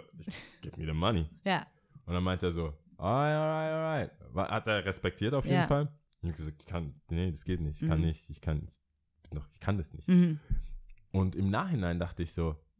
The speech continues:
Speaker 1: „God damn, easy fifty Bucks.“ Hätt's
Speaker 2: Nee,
Speaker 1: mal
Speaker 2: aber ist schon
Speaker 1: genommen.
Speaker 2: gut.
Speaker 1: Hätt's mal genommen.
Speaker 2: Nee, nee, ist schon gut.
Speaker 1: Auf der anderen Seite fand ich schon,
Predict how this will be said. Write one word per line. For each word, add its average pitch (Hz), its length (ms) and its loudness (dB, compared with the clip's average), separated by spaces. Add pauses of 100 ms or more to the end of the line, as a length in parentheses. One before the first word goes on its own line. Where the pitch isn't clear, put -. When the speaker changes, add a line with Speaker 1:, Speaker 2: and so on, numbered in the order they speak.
Speaker 1:
„God - 220 -8 (240)
damn, 131 460 0 (680)
easy 127 300 2
fifty 127 340 -2
Bucks.“ 127 460 -4
Hätt's 156 140 2
Speaker 2:
Nee, 175 100 2
Speaker 1:
mal 208 80 6
Speaker 2:
aber 202 80 6
ist 113 100 6
schon 185 100 4
Speaker 1:
genommen. 85 60 4
Speaker 2:
gut. 151 220 -2 (220)
Speaker 1:
Hätt's 98 160 0
mal 107 120 4
genommen. 110 300 2 (320)
Speaker 2:
Nee, 185 140 -2
nee, 147 100 0
ist 135 100 -4
schon 131 160 -6
gut. 143 240 -12 (280)
Speaker 1:
Auf 87 140 0
der 95 120 2
anderen 117 220 2
Seite 90 220 0
fand 85 180 0
ich 82 80 -4
schon, 80 300 -4